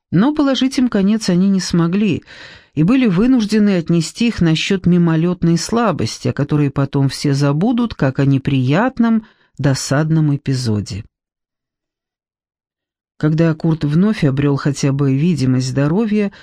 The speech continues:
мать отправила его отдохнуть в водолечебницу на границе с Югославией, поэтому всё лето я грызла от тоски удила в Вене.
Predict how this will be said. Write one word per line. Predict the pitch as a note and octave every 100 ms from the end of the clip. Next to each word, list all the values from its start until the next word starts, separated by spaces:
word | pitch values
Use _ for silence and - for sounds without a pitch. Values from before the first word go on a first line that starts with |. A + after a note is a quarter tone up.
| - -
мать | G3 B3+ A#3+
отправила | A3+ A#3 A#3 G#3+
его | G#3 F#3 F#3+
отдохнуть | F3 E3+ E3 F#3+ F3+
в | F3
водолечебницу | E3+ E3 E3+ E3 G#3 F#3 F3 D#3 D#3
на | D#3
границе | D#3 D3+ D#3+ D3+ D3
с | -
Югославией, | D3+ D3+ D3 - A#2 A2 G#2+ - - - - -
поэтому | G#3 G#3 G3
всё | F3+ -
лето | F#3 G3 F#3+
я | E3+ D#3
грызла | D#3 E3+ E3+ D#3+ D3+
от | -
тоски | D3 - - F3+ E3+
удила | F3 D3+ D#3 D#3 D#3 D3+ -
в |
Вене. | D#3 C#3+ D3 C#3 A#2+ -